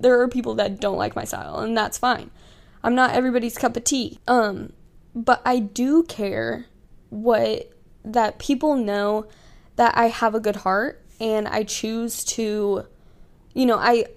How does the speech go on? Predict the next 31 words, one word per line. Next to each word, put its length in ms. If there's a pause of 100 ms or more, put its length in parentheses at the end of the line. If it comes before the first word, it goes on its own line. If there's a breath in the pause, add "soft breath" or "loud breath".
(100)
care 320
what 300
people, 720 (240)
or 320
how 240
people 340
feel. 580 (300 soft breath)
If 400 (140)
I 120
put 200
myself 440
out 220
there, 240
whatever, 560
and 320
people 480
still, 800 (160)
still, 400
like, 240
don't 220
like 260
me, 300 (140)
then 320
I 220
know 360
that 220
it's 200
not 260
because 640 (140)
I 160
was 340